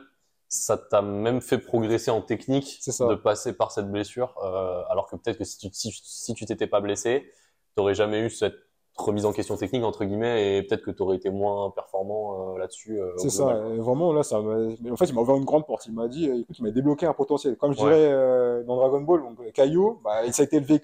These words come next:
Speaker 2: le vieux Kaio qui m'a débloqué un potentiel pour tirer plus fort, plus vite, sans douleur.
Speaker 1: Ouais. Mais du coup, c'est ce que j'allais dire, c'est que un point important de, de, pour savoir si votre rééducation, elle a été efficace ou pas, bah, c'est qu'en théorie, quand vous reprenez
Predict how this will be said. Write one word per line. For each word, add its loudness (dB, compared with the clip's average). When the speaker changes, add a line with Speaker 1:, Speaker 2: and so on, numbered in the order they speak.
Speaker 2:
le -2
vieux 2
Kaio 4
qui -16
m'a 4
débloqué -2
un 2
potentiel -6
pour -18
tirer -2
plus -12
fort, 0
plus -14
vite, -6
sans -2
douleur. 0
Speaker 1:
Ouais. -6
Mais 2
du -4
coup, 0
c'est -2
ce -8
que 0
j'allais 2
dire, -2
c'est -2
que 2
un 0
point 0
important 0
de, 2
de, -6
pour -8
savoir 0
si -10
votre -2
rééducation, 0
elle 0
a 2
été -2
efficace -4
ou -14
pas, -2
bah, 0
c'est -4
qu'en -6
théorie, 2
quand 0
vous -6
reprenez 0